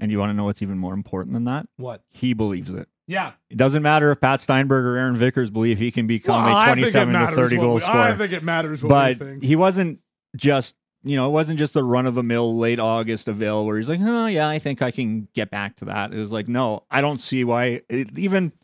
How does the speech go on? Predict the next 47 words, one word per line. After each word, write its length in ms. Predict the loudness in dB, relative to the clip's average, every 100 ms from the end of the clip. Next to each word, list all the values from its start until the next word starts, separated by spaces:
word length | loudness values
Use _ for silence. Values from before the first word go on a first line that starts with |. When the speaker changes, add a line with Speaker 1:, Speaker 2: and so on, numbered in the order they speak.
| _ _ -2
Speaker 1:
I 60 | 0
don't 160 | 2
see 120 | 2
any 100 | 2
reason 260 | 4 2 2
why 60 | 0
I 60 |
can't 260 | 0 -2 0
get 180 | 0 2
back 240 | 0 0
to 60 | 0
that 240 | 0 -2 _ _ _ _ _ 4
or 340 | 8 8 6
do 160 | 4 4
better," 380 | 2 0 -2 0
like, 200 | -2 -2
Speaker 2:
Yeah. 220 | -8 -12 0
Speaker 1:
or 160 | 0
better 280 | 2 2 2
than 160 | 0 0
thirty-five. 680 | 0 0 0 -2 -2 -4 _ _ _
All 140 | -4 -2
right, 180 | -2 -2
bud. 300 | -4 -4 -8 _
Like, 180 | -6 -4
if 180 | -4 -6 -14 _ _ -6
that's 220 | -4 -2
what 100 | -2
you, 120 | -4
like, 300 | -2 -2 -4
have 280 | -4 -2 0
at 220 | 0 -2
her, 160 | -2 -8
'cause 260 | -8 -8 -4
that's 200 | -4 -4
the 80 | -4
kind 160 | -4
of 60 | -2
confidence 460 | -2 -2 -2 -6 -4
and 100 | -6
swagger 320 | -4 -2 -4
the 80 | -4
Calgary 300 | -4 -2 -2
Flames 260 | -4 -4
are 40 | -4
gonna 180 | -4 -2
need 240 | -2 -4